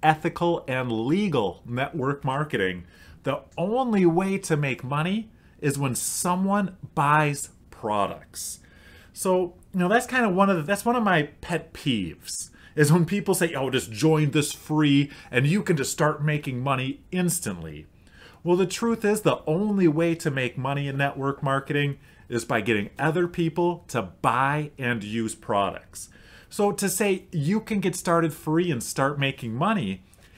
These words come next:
you have to know the truth of what that means. And what's the truth? That means, yeah, you can get started free,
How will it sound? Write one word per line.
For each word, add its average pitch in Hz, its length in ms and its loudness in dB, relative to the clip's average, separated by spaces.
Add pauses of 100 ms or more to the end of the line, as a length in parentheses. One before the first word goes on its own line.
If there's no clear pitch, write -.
(120)
you 143 180 0
have 208 420 -4
to 165 120 0
know 165 300 4
the 123 120 0
truth 190 640 0
of 110 160 -4
what 120 340 -4
that 113 300 -2
means. 98 640 -6 (460)
And 139 200 0
what's 185 240 0
the 156 120 0
truth? - 640 0 (320)
That 147 200 2
means, 143 320 0
yeah, 160 440 0 (120)
you 143 360 0
can 190 200 -2
get 120 160 -2
started 107 400 -2
free, 160 440 -4